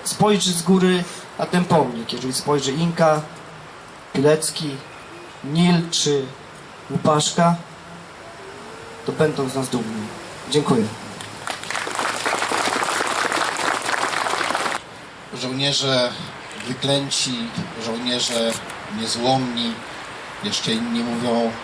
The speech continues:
Speaker 2: żołnierze, ostatni rycerze Rzeczpospolitej. To ci, którzy w latach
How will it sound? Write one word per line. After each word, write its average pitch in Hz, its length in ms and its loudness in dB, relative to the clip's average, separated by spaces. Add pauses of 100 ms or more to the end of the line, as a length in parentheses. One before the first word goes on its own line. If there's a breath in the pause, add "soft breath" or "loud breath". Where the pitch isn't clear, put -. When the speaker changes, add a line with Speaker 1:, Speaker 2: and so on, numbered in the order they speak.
(320)
Speaker 2:
żołnierze, 113 760 2 (140)
ostatni 123 600 2 (180)
rycerze 117 640 4 (520)
Rzeczpospolitej. 120 920 0 (720)
To - 120 2
ci, - 260 0
którzy 120 560 -4 (400)
w 110 40 -4
latach 120 340 0